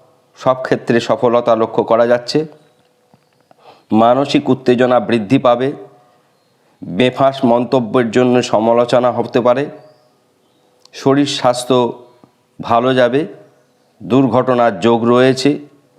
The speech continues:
এবং দাম্পত্য জীবন শুভ, পারিবারিক দিকটাও শুভ। এবার আসবো আমরা মিথুন রাশি।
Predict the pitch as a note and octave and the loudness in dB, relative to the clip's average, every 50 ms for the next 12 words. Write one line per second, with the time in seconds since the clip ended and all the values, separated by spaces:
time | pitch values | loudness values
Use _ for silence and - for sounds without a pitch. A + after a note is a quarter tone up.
0 | _ _ _ _ _ _ _ _ _ _ _ - - B2+ C#3 D#3+ D3 G#2 F2 E2+ | _ _ _ _ _ _ _ _ _ _ _ -4 -2 0 2 2 2 0 -2 -6
1 | - - - - _ _ _ _ _ - B2 F#2+ A2 B2 B2 B2 - B2 A#2 A#2 | -12 -18 -20 -20 _ _ _ _ _ -10 -4 0 0 0 0 0 0 -2 -2 0
2 | - G#2+ G2+ G#2 G#2+ G2+ G#2 G#2 G#2 G#2 G2 - - - - D3 B2+ C3+ C#3 D#3 | 0 0 2 2 2 2 2 2 0 0 -2 -6 -6 -2 0 0 2 2 0 -2
3 | G3 - - - _ _ _ _ - A#2 A2+ A2 A2 G#2+ G#2+ A2 G#2+ G#2+ A2+ A2+ | -2 -8 -18 -20 _ _ _ _ 0 0 0 0 0 0 2 2 2 2 0 -2
4 | G2 F#2 F#2+ F2+ A#2 A2+ A2+ - - G#2+ A2+ D3+ A3 A3 F#3 - - C3+ A#2+ G2+ | -6 -6 -4 0 0 0 0 0 0 0 0 0 -2 -6 -12 -6 -2 -2 0 0
5 | F2 D2+ - - _ _ _ _ _ _ _ _ _ _ _ _ _ _ - - | -2 -6 -10 -12 _ _ _ _ _ _ _ _ _ _ _ _ _ _ -20 -20
6 | _ _ _ _ _ _ - C3+ C#3+ C#3+ C#3 C#3 C3+ C3 - C#3 C3+ C3+ C3+ C3+ | _ _ _ _ _ _ 0 2 2 4 2 2 0 0 0 0 0 2 2 0
7 | B2+ B2+ B2+ B2 - D#3 D3 C#3+ C3 B2+ A#2+ - - C#3 D#3 | 0 0 -2 -2 0 2 2 4 4 2 2 2 0 0 0